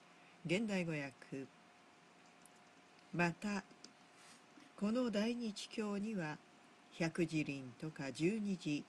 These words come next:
などの真言の漢方や三魔事法門があり、また、金剛長行にも金剛界三十七尊とか七院の三魔事等があります。すなわち、これらは大日如来の極秘密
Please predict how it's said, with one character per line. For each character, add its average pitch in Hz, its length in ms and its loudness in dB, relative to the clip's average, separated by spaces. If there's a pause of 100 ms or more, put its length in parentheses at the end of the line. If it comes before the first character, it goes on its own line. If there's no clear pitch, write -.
な 196 140 2
ど 175 140 0
の 165 120 0
真 214 300 -4
言 202 260 -2
の 196 160 0
漢 220 220 -4 (180)
方 139 220 -4
や 139 300 -2
三 226 360 -2
魔 220 140 -2
事 208 120 -4
法 214 280 -2
門 143 240 -4
が 131 260 -6
あ 143 140 -2
り、 127 180 -6 (760)
ま 151 160 2
た、 139 280 -4 (160)
金 156 200 0
剛 147 200 -2
長 143 260 -6
行 131 220 -6
に 151 160 -4
も 143 200 -4
金 185 200 0
剛 180 160 0
界 151 240 -2
三 214 240 -2
十 160 180 0
七 202 240 -4
尊 156 240 -4 (160)
と 196 80 -6
か 151 220 -6
七 254 300 -2
院 196 80 -2
の 190 120 0
三 190 260 -4
魔 185 120 -2
事 175 200 0
等 233 120 -10 (160)
が 175 240 0
あ 139 100 0
り 131 140 -6
ま 127 100 -10
す。 - 140 -12 (340)
す - 180 0
な 269 120 0
わ 226 120 0
ち、 214 280 -2
こ - 180 -2
れ 180 100 4
ら 151 120 2
は 151 200 4
大 147 220 2
日 147 300 -4
如 180 160 -4
来 151 160 -2
の 151 100 -2
極 156 300 -2
秘 220 160 -4
密 196 420 -2